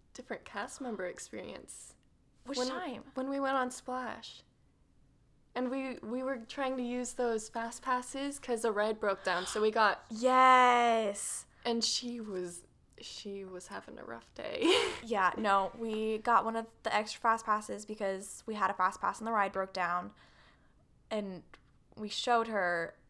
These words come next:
Speaker 2: and she didn't really believe us, even though we were showing them to her.
Speaker 1: And then she was just like, "It's fine, just go."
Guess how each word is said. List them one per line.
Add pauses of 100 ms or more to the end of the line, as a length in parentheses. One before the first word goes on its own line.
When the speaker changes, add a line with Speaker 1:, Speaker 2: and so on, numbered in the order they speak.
(120)
Speaker 2:
and
she
didn't
really
believe
us, (340)
even
though
we
were
showing
them
to
her.
Speaker 1:
And
then
she
was
just
like,
"It's
fine,
just
go."